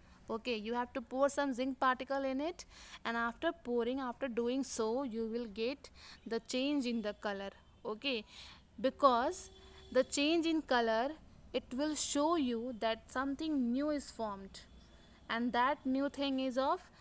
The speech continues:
zinc sulfate. Okay, so initially there is copper sulfate, but when you will pour the zinc into it, you will get the zinc sulfate, and that,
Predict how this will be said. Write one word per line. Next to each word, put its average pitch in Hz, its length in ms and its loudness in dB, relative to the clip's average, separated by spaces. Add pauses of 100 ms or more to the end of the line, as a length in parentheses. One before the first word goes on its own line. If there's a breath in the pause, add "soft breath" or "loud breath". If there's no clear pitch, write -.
(200 loud breath)
zinc 262 340 0
sulfate. 226 720 -2 (220)
Okay, 226 360 -4 (280 loud breath)
so - 200 -6
initially 311 760 0
there 254 280 0
is 262 140 -2
copper 233 400 0
sulfate, 240 760 -2 (300 loud breath)
but 233 380 0 (140)
when 240 160 -2
you 247 60 -2
will 247 200 -4
pour 254 220 0
the 269 180 0
zinc 247 400 -2
into 240 320 -2
it, 220 360 -4 (280 loud breath)
you 226 160 -2
will 240 140 0
get 214 280 -6
the 269 180 0
zinc 233 340 -4
sulfate, 214 580 -6 (300 loud breath)
and 220 240 -2
that, 233 240 0